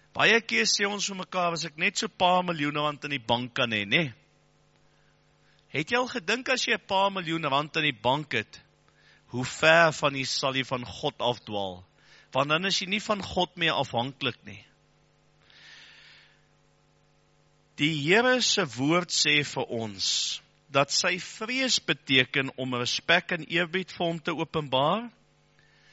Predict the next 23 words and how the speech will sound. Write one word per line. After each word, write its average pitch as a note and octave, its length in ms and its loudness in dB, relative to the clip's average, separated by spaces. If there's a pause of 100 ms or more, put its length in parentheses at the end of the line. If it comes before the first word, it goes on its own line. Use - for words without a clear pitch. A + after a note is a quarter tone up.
(220)
En D3 200 4
respek A#3+ 640 2
en G#3 160 -6
eerbied D#3 680 2
en C#3 180 0
die C#3 120 2
vrees A3+ 640 -2 (100)
van E3 260 -6
die C#3+ 240 -6
Here, E3+ 400 2
luister D3+ 440 -2
mooi, E3 340 -4 (320)
het A#2+ 160 -4
ek C#3+ 100 -4
vanoggend E3+ 480 -4
gesê, F#3+ 460 -2
vorm G3 640 -2
die E3+ 160 0
fondasie, D#3 1500 0 (580)
fondasie F3 1080 2
van D3+ 240 0
geestelike - 1160 -4 (280)
kennis G3 540 -2